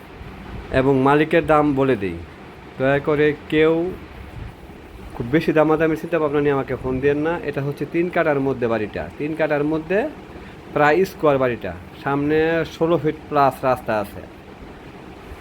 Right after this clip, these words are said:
এটা কাজ চলমান অবস্থায় বিক্রি করা হবে। এটা কাজ চলমান অবস্থায় বিক্রি করা হবে। মালিকের টাকার প্রয়োজন,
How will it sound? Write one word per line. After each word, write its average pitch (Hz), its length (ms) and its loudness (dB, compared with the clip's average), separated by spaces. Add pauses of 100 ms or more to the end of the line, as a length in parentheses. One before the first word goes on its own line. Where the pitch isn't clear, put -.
(120)
এটা 160 160 2
কাজ 185 340 4
চলমান 202 360 4
অবস্থায় 180 440 2
বিক্রি 147 260 -2
করা 127 160 2
হবে। 95 240 -6 (420)
এটা 131 140 -6 (100)
কাজ 156 520 0
চলমান 147 360 0
অবস্থায় 147 440 0
বিক্রি 135 200 0
করা 143 160 4
হবে। 143 360 0
মালিকের 135 480 -2
টাকার 131 320 -2
প্রয়োজন, 131 360 -2